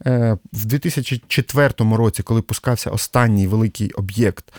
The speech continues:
е, енергетики — це Рівненська А С чотири і Хмельницька А С два, я якраз працював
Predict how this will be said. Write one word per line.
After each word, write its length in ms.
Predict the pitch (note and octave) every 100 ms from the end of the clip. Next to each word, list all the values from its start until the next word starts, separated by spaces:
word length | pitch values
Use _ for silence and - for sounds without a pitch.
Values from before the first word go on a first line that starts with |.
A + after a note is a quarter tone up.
| - - - -
е, 260 | G#2+ G2+ G2+
енергетики — 500 | G#2 G#2 A#2 - G2+
це 260 | - G#2
Рівненська 680 | G#2 G#2 G2 F#2 - G2 F#2+
А 60 | F#2+
С 160 | F#2+ -
чотири 420 | G#2+ - G#2 F#2
і 40 |
Хмельницька 540 | F2 G#2 G2 F#2+ - A2
А 60 |
С 100 | C3+ C#3
два, 180 | A3
я 160 | D3 C3
якраз 260 | A#2+ A2 -
працював 440 | G2+ - A2+